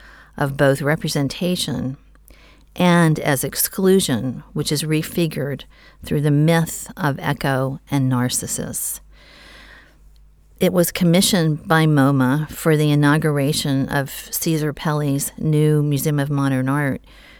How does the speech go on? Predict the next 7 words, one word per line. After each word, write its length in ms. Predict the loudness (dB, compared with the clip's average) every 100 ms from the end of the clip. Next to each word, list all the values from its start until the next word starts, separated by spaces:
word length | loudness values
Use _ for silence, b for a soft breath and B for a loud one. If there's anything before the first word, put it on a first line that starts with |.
| B
which 220 | -4 -2
is 120 | -2
now 280 | 2 4 4
demolished. 840 | 2 0 0 0 -2 -4 -4 -6 -10 _ -20 -20 _ -2
And 180 | 0 2
each 380 | 2 2 -2 -6 _
image 600 | 2 4 4 2 -2 -4